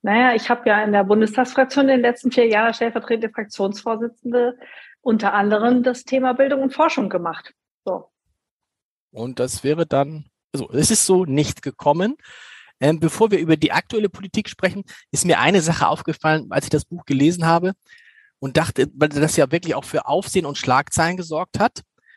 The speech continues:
Speaker 2: Und da habe ich gedacht, Moment mal, aber eigentlich ist da eine Frau, die war ja elf Jahre in der Politik und geht dann da raus.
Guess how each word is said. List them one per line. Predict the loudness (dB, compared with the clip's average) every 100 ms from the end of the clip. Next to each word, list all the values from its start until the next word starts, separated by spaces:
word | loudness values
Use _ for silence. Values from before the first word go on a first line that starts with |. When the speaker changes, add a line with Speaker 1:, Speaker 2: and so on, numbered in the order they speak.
| _
Speaker 2:
Und | -2
da | 2
habe | 2
ich |
gedacht, | 2 0 -2
Moment | -4 0 0 -2
mal, | -6 -4 -6 -10 _ -4
aber | -2 0
eigentlich | 2 0 -2 -2 -2 -4 -16 _ _ _ _ _
ist | -6 0
da | 0
eine | 2 -2
Frau, | -4 0 2 2 0 -8 _ _
die | -14 -6
war | -2
ja | 0 -2
elf | -2 -2 -2
Jahre | -4 -4 -4
in | -8
der | -10
Politik | -12 -16 -8 -4 0 2 0 _
und | -6 -2
geht | 0 2
dann | 0 -2
da | -2
raus. | 0 0 0 -6